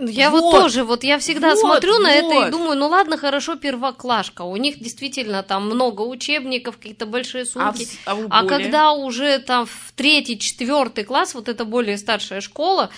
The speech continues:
Speaker 1: я думаю: «Ну, я даже не знаю». Я вот с первым классом-то как-то даже тоже не согласна, потому что, но это уже всё-таки школа, это ответственность. Это
Speaker 2: Да.
Speaker 1: определённый период в жизни, когда ребёнок должен учиться,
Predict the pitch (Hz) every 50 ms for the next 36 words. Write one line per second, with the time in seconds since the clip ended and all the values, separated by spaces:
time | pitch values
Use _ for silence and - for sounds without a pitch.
0 | - - - - - 220 226 214 254 254 247 247 247 240 240 254 269 294 311 311
1 | 302 262 240 247 247 247 240 254 285 294 247 262 254 233 233 254 254 247 233 190
2 | 196 202 185 175 185 214 254 269 285 285 - - - 349 392 392 359 277 - -
3 | 240 226 196 - 208 180 175 190 - - 180 - - 196 180 190 185 180 180 -
4 | - 190 170 175 175 175 170 - 220 208 214 262 339 370 - 285 202 202 196 -
5 | 196 208 226 - - - - - - - - 220 233 277 - 330 311 302 285 302
6 | 294 - 330 311 - - - 311 - - - - 190 175 175 175 - 196 233 240
7 | 294 302 285 208 - - - 170 - - - - - _ - 196 160 156 - -
8 | 202 190 175 269 226 180 175 202 269 349 381 381 285 262 220 247 302 349 277 262
9 | 226 240 247 226 208 220 208 208 196 170 175 180 175 170 165 214 285 339 339 -
10 | - - - _ 196 175 208 262 311 339 330 277 294 254 - - 202 196 - -
11 | 269 - 320 - - 330 -